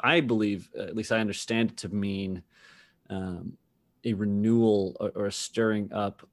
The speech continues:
of the Holy Spirit. And I've, I've argued with some people who, s-,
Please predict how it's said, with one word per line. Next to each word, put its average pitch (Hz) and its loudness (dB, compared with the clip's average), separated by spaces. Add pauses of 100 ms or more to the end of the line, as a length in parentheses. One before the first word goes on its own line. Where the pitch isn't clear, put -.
of 95 -4 (220)
the 110 -2
Holy 101 0
Spirit. 98 -10 (200)
And 110 2 (800)
I've, 117 2 (300)
I've 113 2 (100)
argued 151 4
with 110 2
some 104 -2
people 98 -2
who, 95 -4 (1700)
s-, - -8